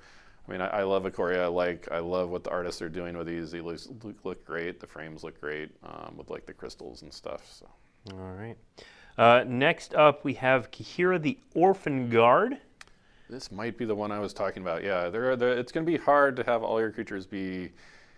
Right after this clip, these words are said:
Speaker 1: or yeah, or to have all your ca-, creatures be cats, elementals, nightmares, dinosaurs, beasts. But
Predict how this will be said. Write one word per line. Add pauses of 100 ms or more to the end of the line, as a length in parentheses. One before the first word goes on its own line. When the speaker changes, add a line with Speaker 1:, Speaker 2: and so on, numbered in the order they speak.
(240)
Speaker 1:
or
yeah,
or
to
have
all
your
ca-,
creatures
be
cats,
elementals,
nightmares,
dinosaurs,
beasts.
But